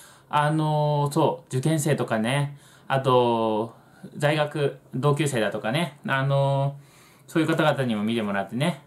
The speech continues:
あの、関心が、あー、寄せられていて、本当に嬉しい限りでございます。はい、今日はですね、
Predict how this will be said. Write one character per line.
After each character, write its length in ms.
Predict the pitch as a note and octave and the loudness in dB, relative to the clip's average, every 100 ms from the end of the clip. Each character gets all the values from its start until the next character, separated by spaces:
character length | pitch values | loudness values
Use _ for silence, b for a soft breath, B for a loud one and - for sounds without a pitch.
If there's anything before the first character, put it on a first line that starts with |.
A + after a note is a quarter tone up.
| - | -6
あ 160 | B2 | -4
の、 380 | B2 A#2+ A#2 A2+ A2 | -2 0 0 0 0
関 220 | C3+ B2+ | -2 -2
心 220 | - B2+ | -2 -2
が、 320 | A#2+ C3 C3+ | 0 0 -4
あ 440 | - A#2 A#2 A2+ A2+ | -4 -4 -2 -2 0
ー、 40 | |
寄 100 | A#2 A#2 | -2 -2
せ 100 | B2 | -2
ら 100 | A#2 | -2
れ 100 | G#2+ | -2
て 360 | A2+ A2 A2 - - _ _ | -2 0 -2 -4 -12 _ _
い 100 | - | -8
て、 120 | C3+ D#3 | -2 -2
本 160 | C3+ | 0
当 80 | C#3 | 0
に 100 | C3 | 0
嬉 220 | A#2 A#2+ | 0 -2
し 100 | C3 | -4
い 20 | A#2+ | -4
限 240 | A#2 A2+ | -2 -2
り 60 | G#2+ | -2
で 40 | |
ご 100 | G#2 | -2
ざ 120 | A#2 | 0
い 60 | C#3 | 0
ま 160 | D3 C#3 | 0 -4
す。 560 | - - - - - | -10 -20 -20 -20 -8
は 140 | - D#3 | -2 0
い、 40 | |
今 40 | D#3 | 4
日 80 | G3 | 6
は 160 | F3+ | 6
で 80 | D#3 | 4
す 100 | D3 | -2
ね、 320 | D3 C3+ A2 | -2 -2 -4